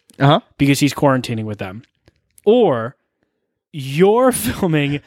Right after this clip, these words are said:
Speaker 2: in my girlfriend's dad's garage.
Speaker 1: I think we should be proud of both.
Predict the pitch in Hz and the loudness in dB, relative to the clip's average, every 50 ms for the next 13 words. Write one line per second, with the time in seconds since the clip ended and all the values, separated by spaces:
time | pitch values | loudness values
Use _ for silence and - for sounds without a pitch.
0 | _ _ - 175 175 170 170 165 165 165 170 170 156 - - 220 190 165 202 170 | _ _ -4 -2 -2 -2 -2 -2 -4 -2 -2 -2 -2 0 -2 -2 0 0 -2 -2
1 | - - - 170 147 147 139 131 143 135 127 123 127 135 143 135 131 117 110 104 | -2 -4 -4 -4 -4 -4 -4 -6 -6 -4 -6 -6 -8 -8 -6 -6 -6 -6 -8 -10
2 | 98 - - - _ _ _ _ _ _ _ _ - - 147 208 240 - 226 202 | -14 -18 -20 -20 _ _ _ _ _ _ _ _ -2 0 0 0 2 2 2 2
3 | 175 160 143 - 151 156 151 147 139 143 135 - - 165 151 143 135 131 127 120 | 2 2 0 2 2 2 2 2 2 0 0 0 2 2 4 4 2 2 0 -2
4 | 113 139 131 123 - | -2 -2 -2 -2 -2